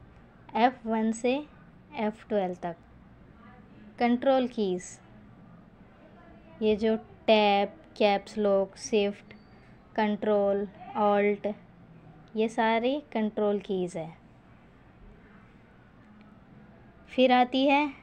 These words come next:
अल्फ़ान्यूमेरिक कीज, ये सारे जितने भी अल्फ़ाबेट्स हैं ये सारे अल्फ़ान्यूमेरिक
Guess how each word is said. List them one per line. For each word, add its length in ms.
अल्फ़ान्यूमेरिक 1000
कीज, 320
ये 160
सारे 480
जितने 360
भी 160
अल्फ़ाबेट्स 840
हैं 260
ये 100
सारे 420
अल्फ़ान्यूमेरिक 880